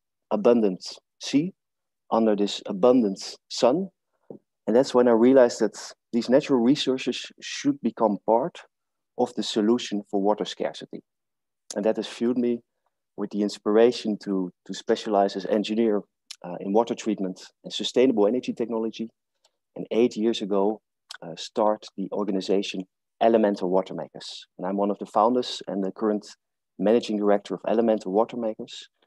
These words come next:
And what we do with our organization is, is we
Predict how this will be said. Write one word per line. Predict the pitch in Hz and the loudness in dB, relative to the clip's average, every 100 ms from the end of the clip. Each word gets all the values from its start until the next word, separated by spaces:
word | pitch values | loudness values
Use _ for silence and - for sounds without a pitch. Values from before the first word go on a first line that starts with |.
| _ _ | _ _
And | 101 | 2
what | 110 131 | 2 4
we | 123 | 0
do | 117 | 2
with | 156 143 110 | 2 0 0
our | 107 104 _ _ | -2 -4 _ _
organization | 113 110 104 107 104 127 113 | -2 0 -2 0 0 0 -8
is, | 107 - | -10 -12
is | - | -10
we | 104 104 | -4 -4